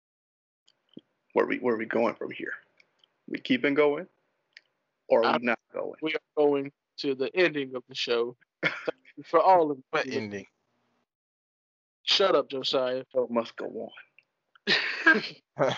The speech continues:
Speaker 3: <laughs> On me.
Speaker 2: This
Speaker 1: No.
Speaker 2: is the Infinity War part. Like, comment, and subscribe. Hit that bell for post notifications. And if you want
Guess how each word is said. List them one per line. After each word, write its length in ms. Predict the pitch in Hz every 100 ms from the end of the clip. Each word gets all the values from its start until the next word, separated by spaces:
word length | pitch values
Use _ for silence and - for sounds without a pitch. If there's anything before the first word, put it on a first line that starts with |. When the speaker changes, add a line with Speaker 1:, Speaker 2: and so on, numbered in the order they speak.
| -
Speaker 3:
<laughs> 40 |
On 280 | 87 107 104
me. 320 | 214 127 - - _ _ _ _ -
Speaker 2:
This 320 | 147 165 120
Speaker 1:
No. 60 |
Speaker 2:
is 60 | 143 - - _ -
the 80 |
Infinity 240 | 156 147 143
War 300 | 139 139 131
part. 340 | - 135 135 - _ _ _
Like, 260 | 185 165 139
comment, 440 | - 139 131 131 127
and 100 | 123
subscribe. 560 | 127 - 139 127 127
Hit 140 | 139 131
that 240 | 127 107
bell 220 | 131 127
for 120 | 123 120
post 300 | 139 127 -
notifications. 840 | 131 123 123 - 131 127 139 131 - - - -
And 140 | 120
if 160 | 120 139
you 100 | 180
want 200 | 180